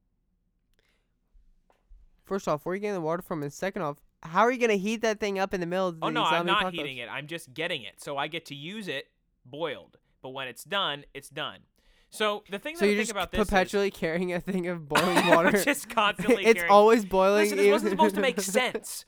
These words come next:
Speaker 2: okay? I want boiling water.
Speaker 1: <laughs>
Speaker 2: Give me boiling water. I can go out into the woods. I can make a fire. I can boil the water. I don't have to get those things from the kitchen.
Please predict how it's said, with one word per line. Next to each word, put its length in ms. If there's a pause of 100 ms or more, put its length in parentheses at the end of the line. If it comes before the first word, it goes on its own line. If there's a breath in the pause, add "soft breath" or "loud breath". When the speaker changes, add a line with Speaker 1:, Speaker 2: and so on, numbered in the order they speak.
(100)
Speaker 2:
okay? 320
I 220
want 300
boiling 340
water. 440
Speaker 1:
<laughs> 60
Speaker 2:
Give 220
me 140
boiling 340
water. 380 (180 loud breath)
I 80
can 180
go 160
out 140
into 160
the 100
woods. 300 (140 loud breath)
I 100
can 160
make 180
a 60
fire. 520 (120 loud breath)
I 100
can 160
boil 280
the 100
water. 440 (720 soft breath)
I 60
don't 120
have 100
to 80
get 120
those 180
things 200
from 80
the 80
kitchen. 340